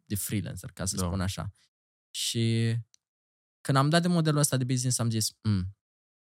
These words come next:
Speaker 1: haide să, să, să, vreau, vreau să încep chestia asta." Ce am făcut atunci era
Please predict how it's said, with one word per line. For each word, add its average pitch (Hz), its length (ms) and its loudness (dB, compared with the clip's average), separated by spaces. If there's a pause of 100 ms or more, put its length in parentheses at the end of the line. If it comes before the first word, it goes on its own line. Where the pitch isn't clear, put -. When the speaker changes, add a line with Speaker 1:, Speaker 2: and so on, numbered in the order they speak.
(140)
Speaker 1:
haide 131 160 2
să, 113 380 2
să, 110 400 0
să, 104 360 -4 (600)
vreau, 123 260 2
vreau 139 160 4
să 131 120 2
încep 127 220 0
chestia 101 380 0
asta." 107 280 -2
Ce 117 120 -4
am 123 60 2
făcut 131 220 -2
atunci 120 340 -2
era 113 640 2